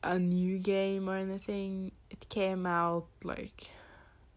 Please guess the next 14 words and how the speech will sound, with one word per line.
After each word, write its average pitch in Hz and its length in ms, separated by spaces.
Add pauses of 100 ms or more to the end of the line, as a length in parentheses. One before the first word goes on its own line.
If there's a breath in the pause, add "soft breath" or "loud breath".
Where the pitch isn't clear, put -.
(1600 loud breath)
I 170 160
don't 165 140
know 165 280
when 165 160
it 160 120
came 165 320
out, 165 320
but 156 200 (140)
it's - 300
not 160 260
recently, - 540
so. - 400 (1120 loud breath)
But 95 300 (880)
I 262 520